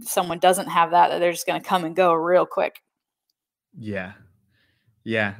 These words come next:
Speaker 2: And if anyone ever wants to reach out about something like that, I mean, there's so many people out there. And, uh,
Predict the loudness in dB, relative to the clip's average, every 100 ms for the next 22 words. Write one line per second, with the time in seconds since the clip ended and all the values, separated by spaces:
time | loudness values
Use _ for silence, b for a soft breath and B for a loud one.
0 | -6 -4 0 0 -2 -4 -6 -4 -2 -2
1 | -4 -6 -6 -6 -4 -2 0 -2 -4 -6
2 | -6 -6 -6 -8 -16 -12 -8 -6 -6 -8
3 | -10 -8 -8 -6 -6 -6 -8 -10 -10 -12
4 | -12 -10 -10 -12 -14 -12 -12 -12 -12 -12
5 | -14 -16 -14 -12 -12 -14 -14 -14 -16 -18
6 | -16 -16 -16 -18 -18 -18 -16 -18 -20 -20
7 | -18